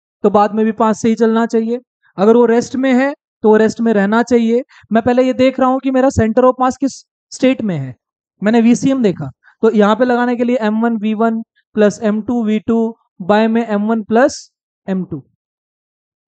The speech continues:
है तुम्हारे पास वी वन, मैं इसको वन मान लेता हूँ। इसका मास एम है,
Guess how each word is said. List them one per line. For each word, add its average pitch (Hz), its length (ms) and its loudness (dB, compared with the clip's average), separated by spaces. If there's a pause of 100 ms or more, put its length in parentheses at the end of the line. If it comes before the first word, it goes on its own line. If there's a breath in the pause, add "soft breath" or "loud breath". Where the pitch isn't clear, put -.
है 226 120 2
तुम्हारे 285 260 0
पास 285 240 0
वी 233 120 0
वन, 226 200 0 (420)
मैं 208 120 2
इसको 233 240 0
वन 233 160 2
मान 226 200 -2
लेता 208 280 -4
हूँ। 196 100 -12 (600)
इसका 233 220 0
मास 226 320 0
एम 233 200 -2
है, 220 140 -2